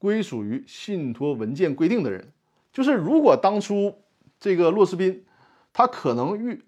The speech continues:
其实他真的很难预料，他怎么能想到他的儿子走在他前面呢，对吧？如果骆斯宾当初考虑得很周全，说，“哎呀，万一，万一啊，就是周南可能比我先走，那么我应该怎么办？”如果有这样的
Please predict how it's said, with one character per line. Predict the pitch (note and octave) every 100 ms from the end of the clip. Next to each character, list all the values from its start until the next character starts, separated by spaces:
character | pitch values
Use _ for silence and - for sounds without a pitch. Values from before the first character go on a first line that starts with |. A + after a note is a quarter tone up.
| _ _ _ - B2
其 | - C#3+
实 | D#3+
他 | D3+ F3+
真 | E3 B3+
的 | C4+
很 | D3
难 | G#2+ A#2+
预 | A#2+
料， | A2+
他 | G#2+ A#3 A#3 _
怎 | -
么 | C#3+
能 | G#3
想 | G#3+ B2
到 | C#3+
他 | F#3
的 | F3
儿 | A2+
子 | E3+
走 | D3 G#2+
在 | C3+
他 | D3
前 | C#3+ F#2 A#2+
面 | E3
呢， | - -
对 | A2+
吧？ | G2 _ _ _ - -
如 | C3+ C#4+
果 | D4 G3
骆 | A3
斯 | F#3
宾 | F3+
当 | F#3 F3+
初 |
考 | F3+ -
虑 | C#3
得 | D#3+
很 | A#2
周 | D3+ C#3
全， | B2+
说 | D3+
，“哎 | C3+
呀， | A2+ - _ _ _ _ - A#2
万 | F3+ D#3+
一， | C3 C3+
万 | C3 A#2+
一 | A2+
啊， | G2 F#2+
就 | G#2+
是 | G#2+ G#2 G2+
周 | A#2+
南 | G#2+ B2+ - _ _ _
可 | -
能 | A#2 B2 _
比 | B2
我 | B2+ -
先 | F#3+ D3
走， | - - _ _ -
那 | A#2+
么 | A#2
我 | G2
应 | G#2
该 | A#2
怎 | A2+
么 | G#2
办？” | C3 - _ -
如 | F#3
果 | C#4
有 | C#3+
这 | A3+
样 | C#4+ F#3
的 | C3